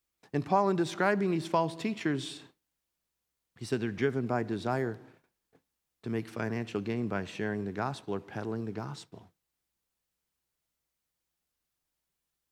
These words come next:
And there's some that sadly charge enormous amounts of money to go and speak.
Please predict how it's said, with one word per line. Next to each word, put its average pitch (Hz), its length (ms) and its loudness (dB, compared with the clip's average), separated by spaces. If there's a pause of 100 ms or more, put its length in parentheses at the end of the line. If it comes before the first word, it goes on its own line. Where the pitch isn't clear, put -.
(760)
And 117 120 -2
there's 117 140 -4
some 175 180 -2
that - 140 -4 (1200)
sadly 139 320 0
charge 117 360 0
enormous 120 500 -2
amounts 120 360 -2
of 107 120 -4
money 120 320 -4
to 104 160 -12
go 104 220 -2
and 107 100 -4
speak. - 580 -10